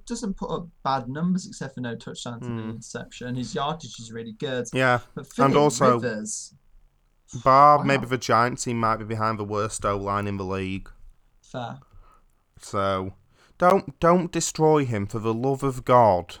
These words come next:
Speaker 1: <laughs>
Speaker 2: Please get some help there. Um, apart from that, Phillip Rivers, yeah, he had a good game. Um, Jonathan Taylor looking strong as per usual.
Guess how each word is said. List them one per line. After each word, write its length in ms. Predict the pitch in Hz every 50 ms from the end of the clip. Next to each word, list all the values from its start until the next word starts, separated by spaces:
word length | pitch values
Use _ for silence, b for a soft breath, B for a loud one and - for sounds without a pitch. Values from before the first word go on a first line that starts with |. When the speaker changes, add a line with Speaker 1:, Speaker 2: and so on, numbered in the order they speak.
| _ _ _ _ _ _ -
Speaker 1:
<laughs> 500 | 147 139 - 131 123 120 120 - _ -
Speaker 2:
Please 380 | - 151 160 170 175 165 143
get 220 | - - 143 - -
some 220 | - - 131 123
help 360 | 120 123 120 120 110 101 - 117
there. 360 | 107 101 95 92 90 90 - b b b b b b b b b b b b b b b b b _ - -
Um, 200 | 143 147 147 139 -
apart 300 | 139 - 185 180 170 -
from 100 | 151 139
that, 180 | 139 135 131
Phillip 220 | - 160 151 135 143
Rivers, 260 | 143 139 143 135 139
yeah, 180 | 143 143 147
he 80 | 147 147
had 140 | 143 143 147
a 40 | 131
good 200 | 135 135 123 -
game. 480 | 139 135 139 139 139 139 139 139 120 - _ _
Um, 440 | - 123 120 120 120 120 120 120 117 -
Jonathan 320 | - 151 147 139 143 135
Taylor 460 | 135 - 156 151 151 151 147 139 143 143
looking 340 | 135 139 139 - 143 135
strong 360 | 135 - - 143 135 135 135 123
as 240 | - 127 127 127 -
per 260 | - - 147 131 127
usual. 680 | 123 120 120 123 123 120 - - 127 120 120 120 120 120